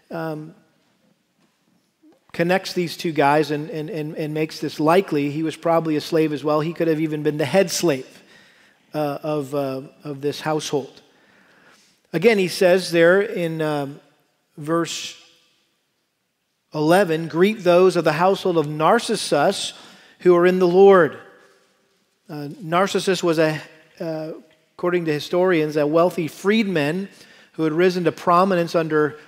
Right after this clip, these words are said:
under Claudius Caesar, the one who had ejected the Jews from, uh, from Rome.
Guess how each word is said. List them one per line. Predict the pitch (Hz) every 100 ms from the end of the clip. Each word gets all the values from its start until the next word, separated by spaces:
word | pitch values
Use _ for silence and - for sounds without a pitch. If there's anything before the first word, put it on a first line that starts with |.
| -
under | 156 156 151
Claudius | - 170 180 175 147 - -
Caesar, | 208 170 156 139 156
the | 196
one | 147 160
who | 165
had | 151
ejected | 139 127 160 165 - 156
the | 139
Jews | 127 147 165 147
from, | - 147 143 - - - - -
uh, | 151 143 143
from | 147 151 143
Rome. | 160 160 156 220